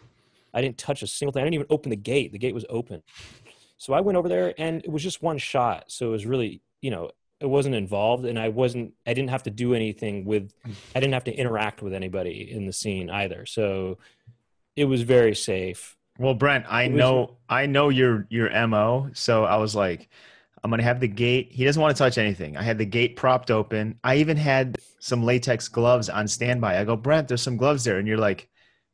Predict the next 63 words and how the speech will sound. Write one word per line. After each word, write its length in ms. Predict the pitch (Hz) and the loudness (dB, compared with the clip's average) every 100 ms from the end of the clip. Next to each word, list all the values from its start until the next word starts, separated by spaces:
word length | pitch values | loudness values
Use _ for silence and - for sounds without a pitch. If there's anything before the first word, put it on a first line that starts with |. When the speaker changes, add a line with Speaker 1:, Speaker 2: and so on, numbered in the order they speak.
| - | -4
Speaker 2:
"Guess 280 | 123 120 120 | 0 2 2
what? 320 | 131 107 87 - | 2 2 0 -4
I 60 | |
brought 300 | 101 120 113 | -2 2 2
my 160 | 123 135 - | 4 4 4
<laughs> 40 | |
own 180 | 139 135 | 0 0
glove." 320 | 135 120 117 - - _ - - _ _ - 139 _ - | 0 0 -2 -6 -10 _ -20 -20 _ _ -14 -14 _ -2
Speaker 1:
Well, 340 | 156 151 143 | 4 6 4
there's 300 | 143 156 151 | 2 2 4
no 160 | 180 175 | 4 4
way 240 | 156 147 | 6 6
I 80 | 135 | 6
would 160 | 127 | 4
have 120 | 117 120 | 0 -2
even 220 | 110 104 - | -4 -8 -10
wanted 300 | 139 123 120 | -4 -4 -4
to 80 | 98 | -8
touch 400 | - - 135 - | -8 -4 -4 -6
the 80 | 107 | -6
gloves, 380 | 113 107 98 - | -4 -4 -6 -6
your 140 | 113 | -4
gloves. 320 | 104 90 - | -4 -8 -10
You 60 | 117 | -6
know 60 | 117 | -4
what 60 | |
I 40 | 120 | -4
mean? 100 | 117 | -2
That's 220 | 120 - | -4 -4
how 400 | 120 110 104 98 _ _ _ - | -4 -4 -6 -10 _ _ _ -2
Speaker 2:
You 160 | 147 156 | 6 8
wouldn't 220 | 170 175 | 8 6
even 140 | 165 | 6
wanna 160 | 156 139 | 6 4
touch 300 | 151 147 - | 4 2 4
my 120 | 127 | 2
box 400 | 117 117 120 - | 4 4 4 -2
of 360 | 101 87 - - _ _ _ 110 | -6 -6 -16 -20 _ _ _ -2
Speaker 1:
I'm 60 | 139 | 2
so 40 | |
Speaker 2:
medical 340 | 120 135 127 | 4 4 4
Speaker 1:
bu-, 80 | 117 | 4
Speaker 2:
grade. 420 | 123 113 110 104 - _ _ - | 4 4 2 -2 -10 _ _ -2
You 60 | 120 | 2
Speaker 1:
that's 140 | 131 | 4
Speaker 2:
don't 80 | 127 | 4
Speaker 1:
how 60 | |
Speaker 2:
even 80 | 123 | 4
wanna 140 | 117 107 | 2 2
touch 220 | 117 104 | -2 -2
the 80 | 101 | -2
box. 460 | 101 76 - - - | -2 -2 -12 -20 -8
Speaker 1:
Well, 100 | 143 | -4
that's 180 | 143 - | -4 -2
how 100 | 147 | -4
bubbled 400 | 120 135 131 113 | 0 0 0 -2
out 180 | 160 147 | -2 -2
I 140 | 101 | -6
am, 200 | 101 98 | -10 -12
is 100 | 101 | -10
that 200 | 107 104 | -10 -10
I'm 260 | 117 123 123 | -10 -8 -8
not 360 | 113 113 - | -10 -12 -14